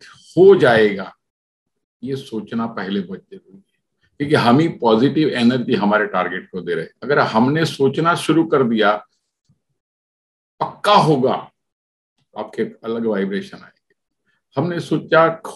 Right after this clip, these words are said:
होगा कि नहीं होगा, तो फिर mix vibration आए। और अगर आपने अपने thoughts को ये एनर्जी दे दिया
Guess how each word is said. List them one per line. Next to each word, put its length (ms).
होगा 320
कि 180
नहीं 240
होगा, 420
तो 200
फिर 320
mix 580
vibration 560
आए। 120
और 120
अगर 120
आपने 640
अपने 420
thoughts 560
को 220
ये 200
एनर्जी 380
दे 180
दिया 360